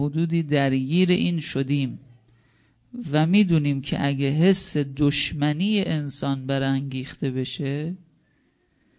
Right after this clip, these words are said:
و بخواد با یه کسی دشمنی بکنه، دیگه احدی جلو او نمی‌تونه وایسه. چرا؟ چون میگه فلانی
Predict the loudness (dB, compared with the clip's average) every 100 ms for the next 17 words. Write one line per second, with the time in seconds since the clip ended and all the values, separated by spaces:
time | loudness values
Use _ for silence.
0 | _ _ _ 2 4 6 6 6 6 6
1 | 4 2 0 2 0 6 8 8 4 0
2 | 2 2 2 2 2 0 0 0 2 2
3 | 0 -2 -8 _ _ _ _ _ _ _
4 | _ _ _ _ _ _ _ _ -2 4
5 | 4 6 4 4 2 0 0 0 0 -2
6 | -4 -6 -6 -4 -2 -4 -6 -8 -10 _
7 | _ _ _ _ _ _ _ _ _ _
8 | _ _ _ _ _ -6 2 4 6 4
9 | 2 -4 -18 _ _ _ _ _ _ _
10 | -6 -4 -2 0 -2 -4 -6 -4 -2 0
11 | 0 -2 0 -2 -4